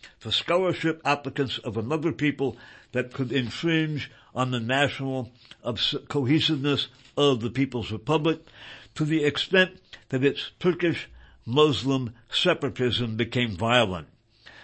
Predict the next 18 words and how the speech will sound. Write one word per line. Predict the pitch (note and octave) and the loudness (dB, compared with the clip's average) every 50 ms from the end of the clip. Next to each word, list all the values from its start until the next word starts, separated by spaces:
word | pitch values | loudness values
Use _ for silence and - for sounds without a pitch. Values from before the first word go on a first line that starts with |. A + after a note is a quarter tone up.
| - - - | -20 -8 -4
The | C#3+ C#3+ | -4 -2
Uyghurs | C3 F3+ A3 A#3 F#3+ E3 D#3+ D3 D3 C#3 - - - _ _ - _ _ | 0 0 0 0 2 2 4 4 4 2 0 -4 -10 _ _ -20 _ _
from | - C#3+ B2+ | -4 -4 -2
Tibet's | A2 - C#3 B2+ D#3 D#3 D3+ - - - - _ _ - | -2 -2 2 2 2 2 2 0 -6 -10 -12 _ _ -10
neighboring | A2+ A#2+ D#3+ F#3+ G3 D#3+ E3 D#3+ D#3 C#3+ C3+ C3+ | -4 -2 0 0 0 0 0 0 0 0 0 -2
region, | D#3 F3 F3+ E3+ A#2+ G#2 A#2+ G#2+ G2 G2 F#2 - - _ _ _ _ - | -2 -2 -2 0 0 0 0 0 0 -2 -6 -8 -14 _ _ _ _ -6
the | - C3 - | -4 -4 -2
autonomous | A#2+ A#2 A#2 - - E3+ F3 F3+ E3+ D#3 D3+ D#3+ D#3 C#3 - - - _ _ - | -2 -4 -4 -4 -4 -4 -2 -2 -2 -2 0 0 -2 -2 -4 -6 -10 _ _ -2
region | A#2 C#3+ D3 B2 G2+ B2+ C3 B2 B2 - | 0 0 0 2 0 0 0 -2 -2 0
of | C3+ C3+ A#2+ E2+ | 0 0 0 -2
Xinjiang. | D2+ E2 F2+ F#2 F2+ E2+ D#2 G#2 B2 B2+ B2 A#2 G#2+ F2 D#2 C#2 C2 - _ _ _ _ _ _ _ _ _ - - - - - - - - | -4 -4 -4 -4 -4 -4 0 2 4 4 4 4 4 2 -2 -6 -14 -20 _ _ _ _ _ _ _ _ _ -20 -20 -20 -20 -20 -20 -20 -20
Following | _ - A#3+ A#3+ B3 B3 A#3+ A3+ G#3 F#3 D#3+ | _ -2 0 2 2 2 2 2 2 2 0
the | D#3+ D3 - | -2 0 0
example | C#3 A#2+ F#2+ G#2+ C3 C3+ C3+ B2+ - C3 B2+ | 0 0 0 2 4 4 4 2 2 -2 -2
of | - B2 G#2+ E2 | 0 0 -2 -2
Ming | F2 G2 A#2 B2 B2 B2 A#2+ - | 0 0 2 2 2 0 -4 -4
Tay, | - C3+ C#3 B2+ A2 F#2 E2+ D2+ | -2 0 2 2 2 2 0 -4
unquote, | - C#2+ C#2 C#2 C#2+ - A2 F#2 D#2 - | -8 -12 -14 -14 -8 -6 -4 -4 -4 -6